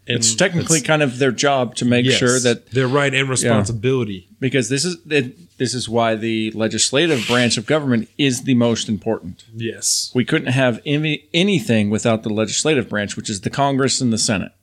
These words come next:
Speaker 1: Yeah.
Speaker 2: And
Speaker 1: So
Speaker 2: because they
Speaker 1: <clears throat>
Speaker 2: oversee every other branch of government other than essentially the judicial, we just have that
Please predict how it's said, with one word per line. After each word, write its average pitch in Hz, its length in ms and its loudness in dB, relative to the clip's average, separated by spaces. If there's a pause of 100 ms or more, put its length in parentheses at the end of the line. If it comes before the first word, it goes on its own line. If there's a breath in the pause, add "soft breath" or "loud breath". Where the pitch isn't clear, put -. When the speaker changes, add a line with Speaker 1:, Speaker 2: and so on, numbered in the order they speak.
(140)
Speaker 1:
Yeah. 127 300 -2 (400 loud breath)
Speaker 2:
And 104 200 0
Speaker 1:
So 135 260 2
Speaker 2:
because 123 220 0
they 123 280 2 (120)
Speaker 1:
<clears throat> 113 140 -2
Speaker 2:
oversee 117 760 0
every 113 340 0
other 104 320 0
branch 101 360 -2
of 101 80 -12
government 98 540 -2
other 107 260 2
than 98 260 2
essentially 98 500 0
the 95 260 0 (140)
judicial, 110 560 2
we 107 120 0
just 101 240 -2
have 101 200 -2
that 92 260 -4